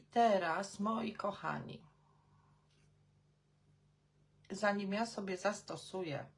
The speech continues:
wszystkie te kosmetyki, które mam zastosować, ponieważ buzia jest po nocy, trzeba ją umyć, więc ja wam tylko chciałam pokazać. E,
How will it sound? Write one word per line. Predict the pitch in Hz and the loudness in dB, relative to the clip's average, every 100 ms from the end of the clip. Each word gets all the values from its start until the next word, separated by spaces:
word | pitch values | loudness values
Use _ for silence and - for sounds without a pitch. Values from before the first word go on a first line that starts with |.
| _ _ _ - - - _ | _ _ _ -20 -20 -20 _
wszystkie | - - 220 - - 180 | -10 -6 -6 -8 0 0
te | 180 170 | 0 -4
kosmetyki, | - 202 - 196 196 226 220 180 | -2 -4 -2 -8 -8 -8 -8 -8
które | - 196 180 180 | -8 -4 -2 0
mam | 175 175 | -2 -2
zastosować, | 180 175 175 - 139 143 - | -4 -2 -6 -6 -6 -6 -6
ponieważ | - 175 196 208 175 | -8 -6 0 0 0
buzia | 170 208 208 175 | -4 0 2 2
jest | 170 - - - | 0 -6 -14 0
po | 196 240 | 2 4
nocy, | 277 170 139 - - - - | 6 4 4 -6 -10 -10 -12
trzeba | - - 190 233 | -12 -6 -2 0
ją | 214 175 175 | 0 -2 -2
umyć, | - 139 143 - - | -6 -8 -8 -12 -14
więc | 156 160 185 - - - _ _ _ _ - _ - - | -10 -10 -10 -14 -20 -20 _ _ _ _ -20 _ -20 0
ja | 165 | 2
wam | 139 135 | 4 0
tylko | 139 185 208 | -2 -2 -2
chciałam | 196 151 147 151 | -2 0 2 2
pokazać. | 147 196 - 156 151 - - - - - - - - - - - - - | 4 2 4 0 2 -4 -8 -10 -18 -20 -20 -20 -20 -20 -20 -20 -20 -4
E, | 170 165 160 156 156 160 165 | -2 2 2 2 0 -2 -6